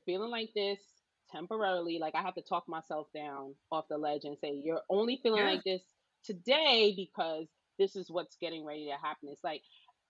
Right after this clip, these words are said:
Speaker 1: I'm relearning myself because I've been this one way since I was thirteen. And now that I'm approaching fifty, I have to start getting used to this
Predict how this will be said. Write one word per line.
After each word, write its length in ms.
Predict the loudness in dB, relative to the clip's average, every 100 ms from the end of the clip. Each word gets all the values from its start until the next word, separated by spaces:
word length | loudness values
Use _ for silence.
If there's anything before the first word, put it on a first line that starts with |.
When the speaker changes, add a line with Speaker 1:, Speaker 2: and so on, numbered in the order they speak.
| _ 4
Speaker 1:
I'm 280 | 6 6 4
relearning 1000 | 2 0 2 4 4 0 0 -2 -2 -4
myself 680 | -6 -6 -6 -4 -4 -6 _ -14
because 420 | -4 0 0 -2 0
I've 320 | 0 -2 -6
been 300 | -8 -8 -6
this 280 | -4 -6 -6
one 380 | -8 -6 -6 -6
way 440 | -6 -4 -4 -4 -6
since 200 | -8 -4
I 100 | -6
was 160 | -6 -8
thirteen. 640 | -6 -6 -8 -14 -10 -8 -8
And 140 | -10 -6
now 680 | -2 -2 -2 -2 -4 -6 -6
that 120 | -4 -2
I'm 80 | -6
approaching 500 | -6 -6 -6 -8 -10 -4
fifty, 600 | -4 -4 -8 -8 -8 -10 _ _ _ _ 4
I 100 | 6
have 220 | 6 4 -2
to 60 |
start 340 | -2 0 0 -2
getting 260 | -2 -2
used 300 | -6 -10 -6
to 80 | -4
this 180 | -4